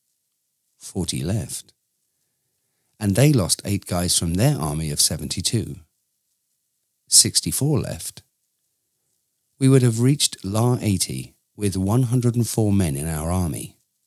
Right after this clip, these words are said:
And then, when the forty guys entered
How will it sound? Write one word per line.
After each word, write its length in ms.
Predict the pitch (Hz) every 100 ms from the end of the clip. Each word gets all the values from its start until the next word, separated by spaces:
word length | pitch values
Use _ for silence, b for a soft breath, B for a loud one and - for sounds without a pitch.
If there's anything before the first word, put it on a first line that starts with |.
| _ _ _ _ _ _ _ _ _ _ _ _ _ _ _ _ -
And 240 | 85 80
then, 360 | 131 104 - - _ _ _ _ _ _ _ _
when 140 | 120 113
the 80 | 107
forty 380 | 147 147 131
guys 320 | 110 107 101 -
entered 480 | 110 107 - -